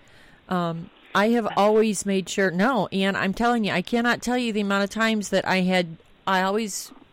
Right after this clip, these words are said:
had two ego batteries, you know, and I cannot tell you the amount of times that I would break one and I would be in this panic. And Vicky from Signot or, um, Rob from Good Profits was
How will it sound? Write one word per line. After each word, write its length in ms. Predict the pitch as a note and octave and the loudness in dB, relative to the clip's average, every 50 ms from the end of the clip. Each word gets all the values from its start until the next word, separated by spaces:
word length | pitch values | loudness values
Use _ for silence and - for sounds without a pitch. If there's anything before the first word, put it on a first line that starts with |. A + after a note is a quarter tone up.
| _ _ - - | _ _ -8 -4
had 320 | G3 G3+ G3 G3+ F3+ E3 - | -2 0 0 0 -2 -4 -4
two 220 | - C4 C4 A#3+ - | 0 0 0 0 0
ego 280 | - B3+ G#3+ G#3+ F#3+ | 0 0 2 2 2
batteries, 640 | E3+ E3+ E3+ D#3+ D#3 D3+ D3+ D3+ D3 D3 - - - _ | 2 0 -2 -2 -2 -2 -4 -8 -8 -12 -14 -16 -16 _
you 100 | - F#3 E3 | -10 -8 -6
know, 180 | E3 F3 G#3+ - - - - - - - - - - - - | -6 -6 -8 -10 -14 -20 -20 -20 -20 -20 -20 -20 -18 -8 -4
and 120 | - F#3+ | 0 0
I 80 | G3 G3+ | 0 0
cannot 360 | - - A#3+ A3+ A3+ - - | 0 0 0 0 0 -2 -2
tell 140 | - A3+ A#3+ | -2 -2 -2
you 160 | B3 A#3 A#3 | -2 -2 -2
the 100 | G3+ G#3+ | -2 -2
amount 220 | G3 F#3+ F#3+ F#3+ | -2 -2 -2 -2
of 60 | F#3 F#3 | -4 -6
times 440 | - G3+ G3+ G#3 A3 G#3+ G3+ - - | -6 -6 -4 -4 -4 -4 -6 -8 -6
that 280 | - F#3+ F#3 F3+ - - _ - - _ _ _ _ _ - | -2 -2 0 0 -2 -4 _ -20 -20 _ _ _ _ _ -2
I 140 | F#3 F#3 F#3+ | 0 0 0
would 260 | F#3 F3+ F#3 F3+ - | 2 0 -2 -2 0
break 280 | - F#3+ G#3 A#3 - - | 0 0 2 0 0 -2
one 200 | G3+ F#3 F3 F3 | -4 -4 -2 -2
and 160 | C3+ F3 F#3 | -4 -2 -2
I 100 | F3+ F3+ | -2 -2
would 180 | F3 F3 F3 E3+ | -4 -4 -4 -4
be 140 | G#3 G3+ | -2 -2
in 80 | G3 F#3+ | -2 -2
this 180 | F#3 F3 - - | -2 -4 -6 -8
panic. 560 | - - A3 A3+ A3 A3+ G#3+ E3+ - - - - - - - - - - - | -8 -4 -2 -2 0 0 -2 -2 -6 -10 -16 -20 -20 -20 -20 -20 -16 -8 -2
And 320 | G3 G3+ F#3+ F#3+ F#3+ F#3 | 0 0 2 0 0 -2
Vicky 320 | E3+ E3+ A3 G#3 - A#3+ A3+ | -2 -2 -2 -2 -2 -4 -6
from 240 | - - G3 F#3+ | -4 -4 -6 -6
Signot 640 | F3 - - A#3 A#3 G3+ G#3+ G3+ F#3+ F#3 F3+ F3+ E3+ - - - - - - - - | -6 -2 0 0 0 0 0 -2 0 0 0 -2 -4 -6 -10 -20 -20 -20 -18 -6 0
or, 600 | - G3 G3 F#3+ G3 G3 G3 F#3+ F#3 F#3 F#3 - - | 2 2 4 4 4 2 2 2 0 0 -2 -4 -4
um, 420 | - F#3+ F#3 F3+ F3+ E3+ F3 F3+ E3 | -2 -2 0 0 -2 -2 -4 -6 -6
Rob 420 | - F3 F#3+ G3+ G#3 G#3 G#3 G3 - | -2 0 2 4 4 4 2 0 -2
from 200 | - G3 F#3+ F3+ | -4 -4 -2 0
Good 220 | F3+ G3+ F#3+ F3+ | 0 0 -2 -2
Profits 640 | - - G3+ G3 G#3 A3 - G3+ F3+ F3 - - - - - - - - _ | -2 0 2 2 2 0 0 -2 -4 -4 -4 -8 -16 -16 -18 -20 -20 -18 _
was 800 | - F#3+ G3 G3 F#3+ F#3+ F#3 F3+ F#3 F3+ F3+ E3+ - - - - | -2 0 2 4 4 4 4 4 2 0 0 -2 -6 -6 -6 -8